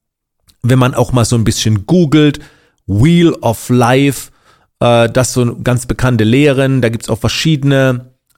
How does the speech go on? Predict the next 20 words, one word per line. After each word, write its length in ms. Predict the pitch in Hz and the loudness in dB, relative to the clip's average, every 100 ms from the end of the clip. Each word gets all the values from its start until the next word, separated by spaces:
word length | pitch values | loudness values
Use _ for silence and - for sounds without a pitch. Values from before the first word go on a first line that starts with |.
| _ | _
äh, 100 | 104 | -4
Darstellungen 1120 | 98 95 139 165 - 147 147 143 143 139 131 - _ | -2 0 2 0 -2 0 2 2 0 0 -4 -8 _
von 680 | _ - 139 147 147 143 135 - | _ -4 0 2 2 0 -2 -2
unterschiedlichen 760 | 170 151 131 - 135 131 127 | 0 2 0 0 -2 -2 -4
Faktoren, 760 | 113 117 - 147 139 135 135 123 - _ - | -4 -4 -2 0 2 2 0 -4 -12 _ -10
was 320 | 87 123 127 | -2 0 0
so 100 | 139 | 0
das 240 | 123 120 | 0 0
Thema 240 | - 127 120 | -2 0 2
Lebensqualität 1000 | 117 123 120 - 120 113 104 120 104 - | 2 0 -2 -2 0 0 0 -2 -2 -2
angeht. 520 | 151 165 147 147 143 - - - _ - | -2 0 2 0 -2 -8 -20 -20 _ -2
Und 160 | 120 | 0
dann 100 | 120 | 0
findet 300 | - 147 135 | 0 0 0
man 160 | 131 123 | 0 -2
so 120 | 123 | -2
Begriffe 540 | 104 - 147 - 131 | -4 -4 -4 -2 -2
wie 100 | 117 | -2
Gesundheit, 1160 | 95 104 - 165 160 147 147 131 131 127 127 127 - _ _ _ _ | -2 -4 -2 0 0 0 2 2 4 2 0 -2 -14 _ _ _ _
Bildung, 1080 | 95 - 156 151 147 143 139 135 131 131 120 | -6 2 4 4 4 2 2 2 0 -2 -4